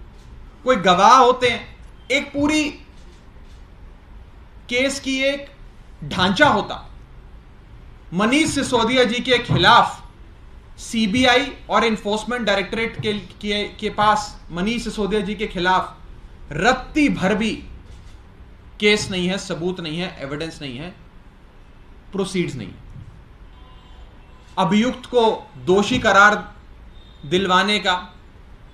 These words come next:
conviction की ओर मुकदमे को ले जाने का, सबूत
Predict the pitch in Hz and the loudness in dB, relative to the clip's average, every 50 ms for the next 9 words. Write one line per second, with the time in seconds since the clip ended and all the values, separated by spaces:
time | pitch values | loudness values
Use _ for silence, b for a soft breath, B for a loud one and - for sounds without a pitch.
0 | - - 220 202 202 196 214 214 - - 269 247 247 - 240 254 240 240 254 247 | -8 -2 -2 0 0 2 0 0 0 0 -2 0 0 0 0 4 6 8 8 8
1 | - - - 180 185 185 180 220 208 185 202 214 214 - 214 214 196 185 170 175 | 6 2 -4 -6 -8 -6 -2 -2 -2 -2 -2 -4 -4 -4 -4 -4 -2 0 0 2
2 | 170 185 196 208 202 185 196 180 170 - - - - - - - - 196 165 190 | 2 2 0 -2 -2 -2 -2 -4 -4 -4 -10 -18 -20 -20 -12 -6 -4 -2 -2 0
3 | 226 254 247 | -2 -2 -2